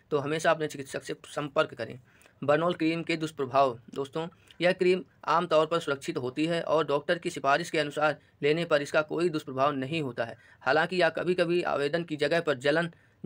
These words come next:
जलन और परेशानी का कारण बन सकता है। यदि आपको किसी प्रकार की एलर्जी का अनुभव होता है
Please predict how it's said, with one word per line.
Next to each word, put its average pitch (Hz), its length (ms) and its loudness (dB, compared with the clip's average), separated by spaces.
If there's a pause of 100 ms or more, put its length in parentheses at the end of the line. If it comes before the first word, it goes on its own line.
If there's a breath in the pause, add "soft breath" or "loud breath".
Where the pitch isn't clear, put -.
(220)
जलन 156 340 2
और 156 260 0
परेशानी 156 420 0
का 143 120 2
कारण 143 300 -2 (160)
बन 147 140 2
सकता - 260 -4
है। 104 140 -10 (260 soft breath)
यदि 180 160 2
आपको 170 260 2
किसी 165 240 -2
प्रकार 151 280 -2
की 151 100 -2
एलर्जी 139 340 -2
का 147 160 4
अनुभव 139 220 0
होता 135 300 0
है 180 220 2